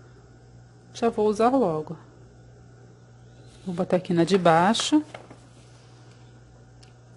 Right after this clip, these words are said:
Vou baixar de cima pra ficar igual.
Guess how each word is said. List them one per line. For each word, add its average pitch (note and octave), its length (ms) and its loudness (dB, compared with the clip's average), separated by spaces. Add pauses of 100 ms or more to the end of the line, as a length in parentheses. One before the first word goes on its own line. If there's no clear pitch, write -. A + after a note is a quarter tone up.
(3000)
Vou F#3+ 140 -4
baixar F3+ 340 -4
de F#3 100 -8
cima G3+ 320 -4
pra - 140 -6
ficar - 260 -2
igual. E3+ 380 0